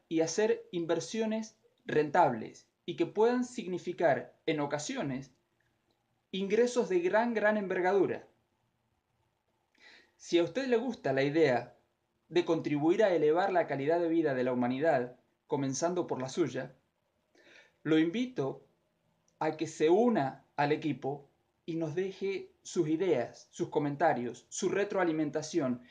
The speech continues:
y en base a eso iremos creando programas que pueden equivaler al dar grandes zancadas hacia el logro de ese ideal,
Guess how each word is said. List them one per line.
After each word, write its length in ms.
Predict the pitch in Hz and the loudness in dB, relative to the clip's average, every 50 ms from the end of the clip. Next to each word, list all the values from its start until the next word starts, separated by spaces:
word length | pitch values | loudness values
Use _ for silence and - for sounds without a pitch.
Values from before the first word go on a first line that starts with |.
| - - _ | -20 -20 _
y 160 | _ 151 156 160 | _ 0 0 2
en 100 | 160 165 | 2 2
base 340 | 190 233 254 - - 240 | 2 0 0 0 2 2
a 60 | 214 220 | 4 4
eso 500 | 262 247 - - - 143 131 143 - _ _ _ _ _ _ _ | 2 2 -2 -6 -6 -6 -6 -8 -10 _ _ _ _ _ _ _
iremos 420 | - 147 160 190 220 233 254 226 - | -4 0 2 2 2 2 0 -2 -2
creando 520 | - 214 208 214 214 214 214 208 185 - | -2 2 2 2 4 4 4 4 2 0
programas 760 | - 180 165 156 156 185 240 247 175 135 127 135 143 - - _ _ _ _ | 2 4 4 4 6 4 2 2 2 0 -2 -4 -6 -10 -16 _ _ _ _
que 120 | - 160 | -6 -6
pueden 320 | 147 147 190 208 226 233 226 | -2 2 4 4 4 4 4
equivaler 600 | 220 214 - 170 160 160 165 190 202 208 - - - | 0 0 0 2 4 4 4 2 0 -2 -4 -4 -2
al 140 | 147 156 | -2 2
dar 200 | 151 175 175 175 | 4 4 2 2
grandes 500 | 160 151 185 196 233 247 247 262 233 - | 2 2 4 4 4 4 2 0 -4 -4
zancadas 800 | - 185 180 175 170 - 214 185 143 127 117 120 - - - _ _ _ _ _ _ | -4 -4 -4 -2 0 2 4 4 4 4 2 -2 -6 -12 -20 _ _ _ _ _ _
hacia 240 | - 147 143 - 160 | -10 -8 -2 0 2
el 80 | 156 156 | 4 4
logro 360 | 165 175 185 180 170 170 170 | 4 4 4 2 2 2 2
de 60 | 175 | 0
ese 200 | 180 175 - 185 | 0 0 2 2
ideal, 500 | 170 151 151 156 143 123 117 113 - - | 2 4 4 4 4 4 2 -2 -6 -12